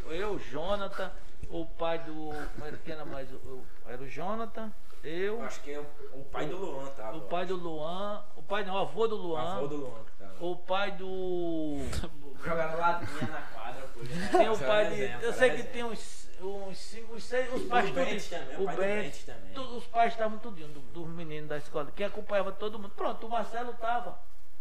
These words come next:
Speaker 2: O Marcelo do
Speaker 1: Do, do pai do,
Speaker 2: do
Speaker 1: do
Speaker 2: Firmino.
Speaker 1: do Firmino. Aí, resultado,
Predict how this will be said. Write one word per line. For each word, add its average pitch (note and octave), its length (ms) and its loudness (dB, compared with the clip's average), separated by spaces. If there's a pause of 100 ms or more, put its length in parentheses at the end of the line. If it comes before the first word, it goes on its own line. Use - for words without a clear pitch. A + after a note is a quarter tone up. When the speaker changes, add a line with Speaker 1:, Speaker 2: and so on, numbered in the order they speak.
(140)
Speaker 2:
O A2+ 60 0
Marcelo A#2 400 0
do A#2 480 0
Speaker 1:
Do, F3 240 0
do F3 120 0
pai F#3 220 0
do, F3 140 0
Speaker 2:
do E3 220 0
Speaker 1:
do - 20 0
Speaker 2:
Firmino. B2 440 0
Speaker 1:
do C#3+ 100 -2
Firmino. D#3+ 520 -2 (560)
Aí, G3+ 240 2
resultado, G3+ 680 0